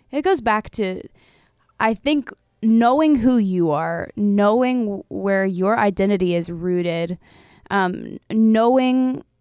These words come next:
how your faith stands. And I, I think, again,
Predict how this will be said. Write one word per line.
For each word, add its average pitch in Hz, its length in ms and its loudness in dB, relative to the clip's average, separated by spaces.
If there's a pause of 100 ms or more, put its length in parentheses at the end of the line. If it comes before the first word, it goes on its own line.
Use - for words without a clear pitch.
(120)
how 214 300 2
your 190 480 0
faith - 640 -4 (120)
stands. - 920 -8
And 220 140 -2
I, - 120 -4
I 220 120 2
think, 254 360 -2
again, 208 520 0